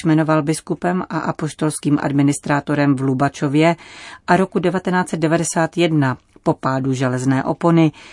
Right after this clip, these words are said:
byl jmenován metropolitním arcibiskupem latinského obřadu ve svém rodišti, které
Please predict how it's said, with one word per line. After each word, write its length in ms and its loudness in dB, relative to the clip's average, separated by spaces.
byl 180 2
jmenován 500 2
metropolitním 880 0
arcibiskupem 800 -2
latinského 640 0
obřadu 480 0
ve 120 2
svém 280 0
rodišti, 580 2
které 240 0